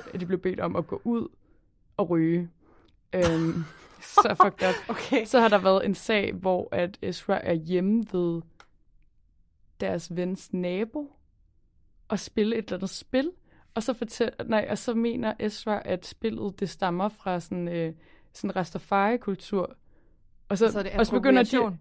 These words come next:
Speaker 1: jamen, så be-, nej, men ikke engang det.
Speaker 2: Nå.
Speaker 1: Det, de begynder bare at diskutere, hvor det der spil stammer fra. Jeg kan ikke
Speaker 2: Nå.
Speaker 1: engang huske, hvad det er.
Speaker 2: Okay.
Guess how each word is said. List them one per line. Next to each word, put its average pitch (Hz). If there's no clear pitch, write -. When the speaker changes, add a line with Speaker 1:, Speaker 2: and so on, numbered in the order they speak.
Speaker 1:
jamen, 247
så 262
be-, 269
nej, 240
men 226
ikke 214
engang 262
det. 254
Speaker 2:
Nå. 320
Speaker 1:
Det, 254
de 214
begynder 220
bare 196
at 185
diskutere, 202
hvor 185
det 175
der 175
spil 202
stammer -
fra. -
Jeg 165
kan 208
ikke 208
Speaker 2:
Nå. 214
Speaker 1:
engang 190
huske, 202
hvad 180
det -
er. 214
Speaker 2:
Okay. 202